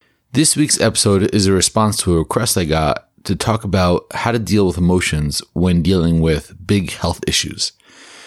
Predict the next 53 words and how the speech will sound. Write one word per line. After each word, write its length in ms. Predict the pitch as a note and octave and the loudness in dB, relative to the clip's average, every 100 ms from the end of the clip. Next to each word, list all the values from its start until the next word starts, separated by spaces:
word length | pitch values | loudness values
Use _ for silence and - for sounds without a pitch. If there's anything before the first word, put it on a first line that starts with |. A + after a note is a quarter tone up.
| - _ | -20 _
So 520 | - - A2+ G#2+ G2+ F2+ | -4 0 2 4 2 2
the 120 | F#2 | -2
person 300 | C3 B2+ G#2+ | -2 -2 -2
said, 260 | - G#2 | 0 0
"When 120 | G2 G#2 | 2 2
it's 260 | F#2+ - - - _ _ | 0 -4 -8 -20 _ _
what 140 | A2+ A#2 | 0 2
you're 140 | A#2+ | 0
thinking 360 | A2 B2 G#2+ G2+ | 0 -2 0 0
about 200 | F2 - | 0 -2
twenty-four 440 | - A2+ A2 G#2 | 0 0 0 0
hours 300 | F#2+ F#2 F2 | 2 2 0
a 60 | F2 | 0
day, 440 | F2+ E2+ D2+ D2 - - - - - - | 0 2 0 -4 -16 -20 -20 -20 -20 -4
and 100 | G#2 | -2
you 60 | G#2 | 0
can't 280 | - B2+ | 0 -2
do 140 | A#2+ A2+ | 0 2
anything 460 | A2+ A2+ A2+ G2+ | 2 2 2 2
but 120 | E2+ - | 0 -2
think 280 | - A2+ | 0 0
about 260 | F#2 D2+ D2 | 0 -2 -2
it, 140 | - | -4
so 100 | - | -2
it's 160 | F#2+ - | -2 0
messing 340 | G#2 A2 - | 2 2 2
up 160 | F#2+ F#2 | 0 0
everything, 560 | F2+ D2 D2+ - D#2+ - | -2 -2 -4 -8 -12 -12
when 160 | - G#2+ | -2 0
it's 140 | G#2+ | 0
blocking 580 | - F2+ F#2+ G#2+ - G#2+ | -2 -2 0 0 0 2
everything 380 | G2 D#2+ D#2 E2+ | 2 0 0 -2
else, 220 | C#2+ - | -2 -2
darkening 420 | - F#2+ F#2+ G2+ | 0 0 0 0
the 80 | F2+ | 0
colors 340 | - F2+ E2 E2 | 0 0 0 0
of 140 | C#2 | -2
life, 320 | C2+ - - - _ - - _ | -4 -6 -12 -20 _ -20 -20 _
and 160 | - F2+ | -2 2
how 120 | G2+ | 2
to 60 | |
deal 320 | F#2 E2 F#2+ D2 | 2 2 2 2
with 200 | - - | -2 -8
it." 240 | - - | -12 -6
So 260 | - G#2+ G2 | 0 0 0
first 320 | - D3 - | 0 0 2
of 60 | |
all, 100 | G#2 | 0
thank 240 | G2+ G#2+ G#2+ | 2 0 -2
you 60 | |
for 160 | - F2 | -4 -4
the 60 | D#2 | -2
question. 500 | - E2+ - C#2 | -2 -4 -4 -6